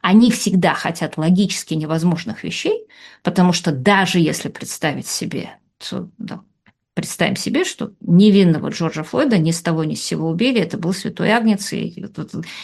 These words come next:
это не было, там, это не было какой-то случайной стечения обстоятельств. Представим себе, что просто полицейский специально убил чернокожего. Ну, хорошо, переформатируйте полицию.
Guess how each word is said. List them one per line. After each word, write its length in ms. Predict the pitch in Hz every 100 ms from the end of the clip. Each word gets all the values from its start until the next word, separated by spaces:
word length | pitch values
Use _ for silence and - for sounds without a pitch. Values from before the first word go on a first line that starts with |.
| -
это 220 | 185 190
не 180 | 185 233
было, 380 | 208 208 196 196 - - -
там, 160 | 165 -
это 200 | 185 202
не 180 | 170 220
было 160 | 214
какой-то 320 | 202 175 180 175
случайной 560 | - 170 - 175 185
стечения 420 | 165 - - 165 151
обстоятельств. 420 | - 170 - -
Представим 360 | 165 - 185
себе, 180 | 170 185
что 180 | 226 - - _ _
просто 280 | - - -
полицейский 640 | - 165 165 208 247 -
специально 520 | 214 175 165 160 175 165
убил 180 | 160 160
чернокожего. 580 | - 160 165 - - - _ _ _ _ _ _ _ _ _ _ _ _
Ну, 200 | 160 143
хорошо, 420 | - 151 - 247
переформатируйте 1120 | - 240 240 170 277 269 285 - 427 415 349
полицию. 560 | - 202 175 - -